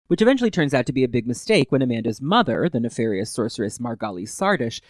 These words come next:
gets a hold of it and uses its power to do some big evil schemes as the Red Queen of the London branch of the Hellfire Club. Under new writer Warren Ellis, Kitty begins a romantic relationship with Pete Wisdom, an older man who works as a secret agent for Black Air,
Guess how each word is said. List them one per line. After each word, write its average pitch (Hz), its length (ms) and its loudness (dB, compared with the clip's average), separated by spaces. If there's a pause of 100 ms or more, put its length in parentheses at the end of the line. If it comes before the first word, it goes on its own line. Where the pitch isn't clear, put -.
(160)
gets 202 160 2
a 214 60 6
hold 262 260 2
of 147 80 4
it 143 120 2
and 160 180 0
uses 135 260 -2
its - 160 -12
power 175 320 -2
to 131 60 -2
do 131 100 -2
some 139 180 -2
big 156 260 2
evil 120 260 -4
schemes 139 500 -4
as 131 120 -6
the 151 120 0
Red 135 320 0
Queen 139 400 -6
of 123 100 -8
the 156 80 -2
London 127 340 -2
branch - 300 -8
of - 80 -20
the 110 80 -14
Hellfire 143 460 -2
Club. - 320 -12 (720)
Under 202 200 4
new 262 120 6
writer 226 260 6
Warren 147 400 -2
Ellis, 156 480 -2
Kitty 165 220 0
begins 123 320 -2
a 123 40 -4
romantic 131 460 -2
relationship 104 560 -8
with - 240 -4
Pete 110 300 -16
Wisdom, 139 500 -2 (260)
an 156 120 -2
older 196 280 4
man 117 200 0
who 123 120 -6
works 120 220 -4
as 120 80 -12
a 120 60 -10
secret 127 320 -2
agent 160 260 -2
for 160 120 -4
Black 117 360 -6
Air, 131 300 -2